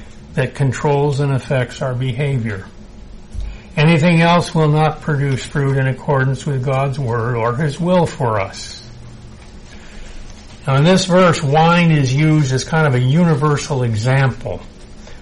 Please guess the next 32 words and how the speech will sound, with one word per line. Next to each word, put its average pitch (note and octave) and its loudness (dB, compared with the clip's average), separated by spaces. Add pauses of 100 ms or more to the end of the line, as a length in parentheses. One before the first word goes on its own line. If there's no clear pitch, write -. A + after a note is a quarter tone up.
(120)
of B2+ 0
something C#3+ 2
that C3 -2
can C3+ -2
take C#3 -2
control A#2 -2 (840)
and C3+ -2
cause E3+ 4
us C#3+ 2
to D#3 -2
behave C3+ 2
in B2 2
ways C3 2
not C3 -2
pleasing A#2+ -2
to B2 -8
the A#2+ -2
Lord. A#2 0 (1700)
But D3+ 2
it D#3 2
could D3 2
just F#3 2
as D#3+ 2
well D#3+ 4
be C3+ 2
drugs, C3+ 0
alcohol, C3 0
sex, - -2
money, C#3 2
or C3 0
anything F3 2
else A2 -2